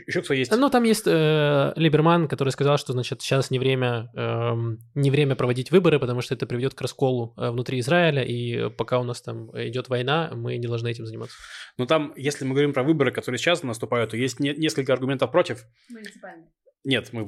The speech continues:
Speaker 1: говорим про, ну, выборы, которые, е-, е-, хотим ли мы выборов в Кнессет сейчас?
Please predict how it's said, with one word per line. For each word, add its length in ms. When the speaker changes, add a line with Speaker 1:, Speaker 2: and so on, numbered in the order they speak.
Speaker 1:
говорим 360
про, 160
ну, 340
выборы, 320
которые, 420
е-, 160
е-, 260
хотим 260
ли 60
мы 80
выборов 440
в 140
Кнессет 320
сейчас? 340